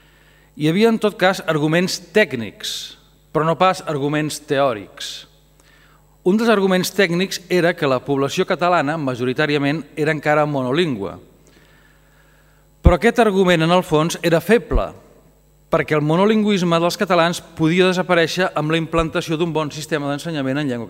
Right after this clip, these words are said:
castellana. De fet, implantar aquest sistema va ser un dels objectius dels governants d'Espanya,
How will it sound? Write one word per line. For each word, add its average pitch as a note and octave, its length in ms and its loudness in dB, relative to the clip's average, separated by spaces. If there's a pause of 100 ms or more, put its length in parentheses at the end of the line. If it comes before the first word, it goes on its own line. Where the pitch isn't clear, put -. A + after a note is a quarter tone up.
castellana. D2+ 480 -14 (720)
De - 160 -2
fet, F#3+ 300 2 (100)
implantar C#3 720 -2
aquest C#3+ 320 -6
sistema C#3 560 -2
va C3 160 -2
ser D3+ 320 0
un D3+ 160 -2
dels D3 160 0
objectius C#3+ 560 -2
dels A#2 160 -4
governants A#2+ 480 -2
d'Espanya, A2+ 560 -2